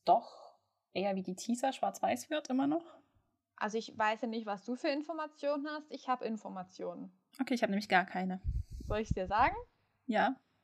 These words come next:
Speaker 2: Ähm, es wird höchstwahrscheinlich wie die Teaser-Videos.
Speaker 1: Oh mein Gott.
Speaker 2: Weil ich hab Bilder gesehen von den Fotocards, die es gibt. Und die
Speaker 1: Okay.
Speaker 2: Fotocards von Konzept zwei sind die Outfits aus den Teaser-Videos.
Speaker 1: Ich hab halt,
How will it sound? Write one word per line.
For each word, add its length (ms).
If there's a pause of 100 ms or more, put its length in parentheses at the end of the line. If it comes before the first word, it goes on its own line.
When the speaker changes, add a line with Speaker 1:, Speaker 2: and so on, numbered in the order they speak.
(840)
Speaker 2:
Ähm, 320
es 200
wird 180
höchstwahrscheinlich 880
wie 120
die 120
Teaser-Videos. 1000 (120)
Speaker 1:
Oh 180
mein 220
Gott. 440 (400)
Speaker 2:
Weil 340 (100)
ich 140
hab 160
Bilder 280
gesehen 420
von 180
den 120
Fotocards, 600
die 100
es 120
gibt. 400 (480)
Und 180
die 40
Speaker 1:
Okay. 100
Speaker 2:
Fotocards 580
von 200
Konzept 400
zwei 320
sind 200
die 140
Outfits 460
aus 160
den 120
Teaser-Videos. 920 (1500)
Speaker 1:
Ich 160
hab 160
halt, 380